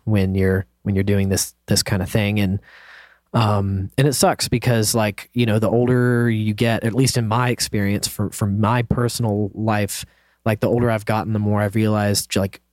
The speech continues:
how extra important these relationships are because, like,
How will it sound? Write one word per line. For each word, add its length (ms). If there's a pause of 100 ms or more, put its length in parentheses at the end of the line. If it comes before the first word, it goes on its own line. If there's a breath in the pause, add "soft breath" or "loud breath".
how 600
extra 280
important 540
these 180
relationships 580
are 320
because, 480
like, 280